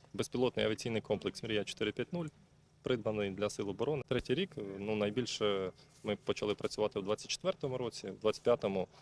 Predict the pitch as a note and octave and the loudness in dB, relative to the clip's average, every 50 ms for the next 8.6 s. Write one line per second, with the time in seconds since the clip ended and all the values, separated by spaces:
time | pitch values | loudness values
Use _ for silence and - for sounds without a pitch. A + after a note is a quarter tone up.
0 | - - - - - G2+ G#2 A2 G#2+ G2+ G2 G2 F#2 E2 - G2+ F2+ - - F#2+ | -20 -20 -6 0 0 2 2 4 2 2 2 0 0 0 -2 -2 -2 -2 -4 -4
1 | F2 E2+ - F#2 - - G2+ F#2 - - E2+ - - - F#2+ F#2 E2+ - - A#2+ | -4 -4 -6 -6 -6 -6 -6 -6 -6 -8 -10 -10 -8 -6 -4 -4 -4 -2 -2 0
2 | D3 E3+ D#3 B2+ G#2 F2+ F#2+ G2 F#2+ F#2+ - - - - - - - - _ - | 0 0 0 0 -2 -2 -2 -2 -4 -6 -6 -10 -20 -20 -20 -20 -20 -20 _ -6
3 | - F#2 F2+ E2+ G2 G#2 A2 G2+ - G2 - - G2 - - - - - - - | -4 -2 0 0 2 2 2 0 0 -2 -4 -4 -6 -6 -6 -12 -12 -12 -10 -6
4 | - F#2+ F#2+ - F#2 F2 - F#2 F2+ - - - - - - - - - - - | -4 -4 -2 -2 -4 -6 -6 -6 -6 -6 -6 -10 -10 -10 -14 -16 -16 -18 -18 -8
5 | - - G#2+ G#2+ G#2+ G#2+ G#2+ C#3+ F3+ - - D#3 C3+ B2+ C#3 C#3 C#3 C3 C3 B2 | 0 4 6 6 6 6 6 4 4 6 6 6 8 8 8 8 8 6 4 4
6 | - - F#3 F#3+ E3+ - D3 - - - - C3 B2 A2 - - - C3+ C3+ C3+ | 6 6 6 6 8 6 4 4 4 2 2 2 2 0 0 2 6 8 8 8
7 | B2 A2+ A#2 A#2+ A#2+ A#2+ A#2 A2+ A2+ G#2 G2+ A2+ B2 - - - B2+ - - C3 | 8 6 4 2 4 4 4 4 4 2 4 2 2 2 2 -2 0 2 2 2
8 | B2 B2 - C3 B2 - - F#3 G3 G#3+ G#3 | 2 2 0 0 -4 -2 -2 0 0 0 0